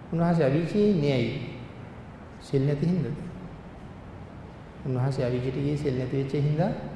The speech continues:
නෙමෙයි. මේ අපවත් වෙන කොටත් පංච අභිඥා අෂ්ට සමාපත්තිලාභී අහසින් යන්න පුළුවන්. සිල් බිඳුන නම් අහසින් යන්නේ, අහසින් යන්නේ නැහැ.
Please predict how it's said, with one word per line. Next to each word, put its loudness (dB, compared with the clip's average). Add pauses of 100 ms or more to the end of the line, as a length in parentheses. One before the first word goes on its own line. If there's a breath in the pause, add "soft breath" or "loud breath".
(420)
නෙමෙයි. 2
මේ 2 (880)
අපවත් 2
වෙන 4
කොටත් 2 (1300)
පංච 2
අභිඥා 4 (680)
අෂ්ට -2
සමාපත්තිලාභී 4 (1040)
අහසින් 2
යන්න 4
පුළුවන්. 4 (1200)
සිල් 6
බිඳුන 8
නම් 8
අහසින් 6
යන්නේ, 4 (640)
අහසින් 0
යන්නේ 2
නැහැ. -2